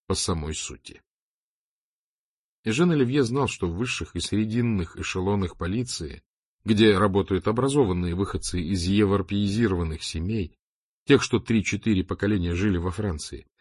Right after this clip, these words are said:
изо всех сил пытаются продавить возврат документов старого образца хотя бы для мужчин. Они-то понимают, насколько это облегчит жизнь им и осложнит её подполью.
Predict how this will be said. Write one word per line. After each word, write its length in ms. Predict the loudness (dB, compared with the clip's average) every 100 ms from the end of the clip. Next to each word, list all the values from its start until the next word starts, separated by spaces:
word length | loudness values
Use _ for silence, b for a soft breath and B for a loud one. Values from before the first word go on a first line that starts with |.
| _ _ -2
изо 240 | 4 4
всех 260 | 6 4 2
сил 220 | 0 0
пытаются 500 | 0 0 2 2 0
продавить 640 | 2 2 4 2 2 -4
возврат 640 | -2 0 2 2 0 -2 -4
документов 680 | -4 0 0 2 0 -2 -6
старого 420 | -4 -2 0 0
образца 400 | 0 -2 -4 -4
хотя 260 | -4 -4 -2
бы 100 | -2
для 140 | -2
мужчин. 460 | -2 -2 -2 -2 -4 _ _ _
Они-то 360 | 2 4 4 2
понимают, 580 | -2 -4 -4 -6 -8 -8
насколько 420 | -6 -2 0 0
это 180 | -2 0
облегчит 480 | 0 -2 -2 -4
жизнь 400 | -2 0 0 0 -2
им 300 | 0 -2 -4 _ 0
и 80 | 2
осложнит 580 | 4 2 0 0 -4
её 160 | -4 -4
подполью. 580 | -6 -8 -4 -4 -6